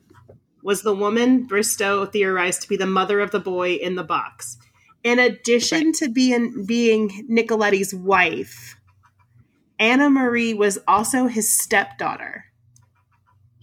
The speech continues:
Speaker 2: Wait, I knew she was his stepdaughter. She was also his wife?
Speaker 1: Yes.
Speaker 2: Oh.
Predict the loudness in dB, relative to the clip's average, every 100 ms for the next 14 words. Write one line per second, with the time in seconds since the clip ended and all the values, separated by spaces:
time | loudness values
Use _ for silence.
0 | _ _ _ _ _ _ _ _ _ _
1 | _ _ _ _ _ _ _ _ _ -20
2 | -20 _ 2 2 2 0 0 2 2 2
3 | 0 -2 _ _ _ -12 -6 0 2 2
4 | 0 -4 -2 -2 0 0 0 0 -2 -2
5 | -4 -4 -4 -2 -2 0 0 0 -2 0
6 | 0 0 -6 -18 _ _ _ _ _ _
7 | -12 2 4 4 0 -6 -10 -14 -20 -20
8 | -20 _ _ _ _ _ _ _ -20 -20
9 | -20 _ -10 -10 _ _ _ -20 -20 _
10 | _ -4 0 2 2 0 -6